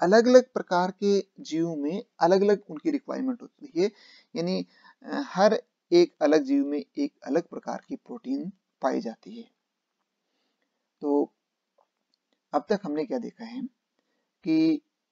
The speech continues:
प्रोटीन जो कि एक सबसे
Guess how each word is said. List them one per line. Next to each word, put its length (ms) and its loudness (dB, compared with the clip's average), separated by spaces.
प्रोटीन 540 6
जो 180 0
कि 280 -6
एक 540 2
सबसे 480 0